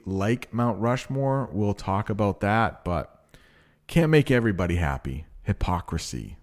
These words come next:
very difficult word. Um, a hypocrite is somebody who says you should do something, but they don't do it themselves.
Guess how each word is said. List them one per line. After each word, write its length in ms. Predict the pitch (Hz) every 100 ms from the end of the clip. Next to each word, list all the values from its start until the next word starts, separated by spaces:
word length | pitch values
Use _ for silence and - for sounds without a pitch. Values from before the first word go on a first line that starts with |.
| -
very 420 | - 80 95 92 85
difficult 460 | - 95 82 85 76
word. 480 | 71 82 76 73 - - - - _ _
Um, 300 | - 78 73 -
a 100 | 101
hypocrite 640 | - 156 156 - 90 80 - - - _ _ _ _ _ _ _ - - - - _ _ -
is 200 | 120 107
somebody 540 | 131 127 127 123 117
who 520 | 110 117 120 117 104 - _ _ -
says 960 | - - - 120 127 147 147 147 - _ _ _ _ _ _
you 220 | 107 123
should 240 | 123 127 107
do 160 | 123
something, 540 | 123 139 135 160 170 165 - _ _ _ _ - _ _ _
but 180 | 120 -
they 140 | 110
don't 440 | 98 113 117 - -
do 160 | 107
it 160 | 107 -
themselves. 1000 | 104 95 - 101 90 73 62 65 -